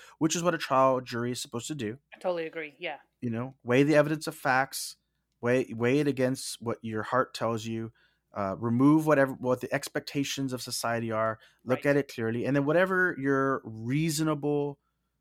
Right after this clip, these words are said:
Speaker 1: responses and, and, um,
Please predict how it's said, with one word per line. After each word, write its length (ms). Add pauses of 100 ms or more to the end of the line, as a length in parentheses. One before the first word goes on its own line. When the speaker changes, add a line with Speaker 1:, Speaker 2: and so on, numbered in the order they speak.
(280)
Speaker 1:
responses 1120
and, 380
and, 400 (100)
um, 420